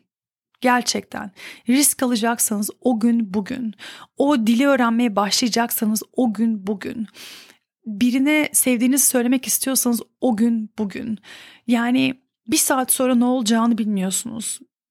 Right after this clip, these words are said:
Geçenlerde çok çok çok sevdiğim bir yazarın, yani ölüm haberini de hani haberlerde gördüm. Yani düşünsenize, hani hayat normal akıp giderken evde ölebiliyorsunuz. Dolayısıyla hani böyle bir sürü kötü şeyler olabilirken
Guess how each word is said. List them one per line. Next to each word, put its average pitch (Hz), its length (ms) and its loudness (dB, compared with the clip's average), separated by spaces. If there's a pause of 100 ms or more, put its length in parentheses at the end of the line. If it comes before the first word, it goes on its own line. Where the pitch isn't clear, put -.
(100)
Geçenlerde 254 1080 2 (320)
çok - 360 -6
çok - 340 -4 (100)
çok - 440 -2
sevdiğim 208 580 0
bir 202 100 -2
yazarın, 202 580 -2 (160)
yani 214 280 2
ölüm 220 260 2
haberini 214 440 2
de 180 200 2
hani 185 220 -2
haberlerde 185 720 -2
gördüm. 190 440 -2 (680)
Yani 220 420 0
düşünsenize, 262 680 2
hani 226 460 2 (120)
hayat 233 300 0
normal 233 240 2
akıp - 260 -6
giderken 233 760 -2
evde 233 300 2
ölebiliyorsunuz. 208 960 -2
Dolayısıyla 254 760 0
hani 254 200 2
böyle 247 200 0
bir 254 60 2
sürü 247 320 -2
kötü - 260 -4
şeyler 220 260 2
olabilirken 233 720 -2